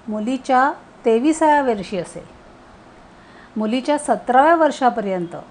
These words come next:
म्हणजे दोन वर्षावरती त्याने हे खातं चालू केलं, पुढची पंधरा वर्ष, म्हणजे मुलगी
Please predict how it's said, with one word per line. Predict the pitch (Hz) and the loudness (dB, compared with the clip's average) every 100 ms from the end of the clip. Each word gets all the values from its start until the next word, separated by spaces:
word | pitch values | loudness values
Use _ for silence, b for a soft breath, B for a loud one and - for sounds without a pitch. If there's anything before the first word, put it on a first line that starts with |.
| - - | -20 -10
म्हणजे | 196 220 | -6 -4
दोन | 208 202 233 277 | -4 0 0 2
वर्षावरती | 285 262 262 254 254 277 | 0 0 0 0 -2 -6
त्याने | 269 240 220 233 247 - - - - - - 233 | -2 -2 -2 -6 -8 -16 -20 -20 -20 -20 -6 -4
हे | 220 | -2
खातं | 220 185 208 208 208 - - | -2 0 2 0 -2 -8 -2
चालू | 180 185 | -2 -2
केलं, | 202 196 294 - - - - - - - - - | -6 -4 -4 -6 -20 -20 -20 -20 -20 -20 -20 -8
पुढची | 262 247 302 | -4 -4 -4
पंधरा | 311 269 254 240 | -4 -2 4 4
वर्ष, | 180 156 - - - - | 2 -8 -12 -20 -20 -12
म्हणजे | 202 196 226 | -8 -4 -4
मुलगी | 220 190 185 240 | -4 -8 -8 -8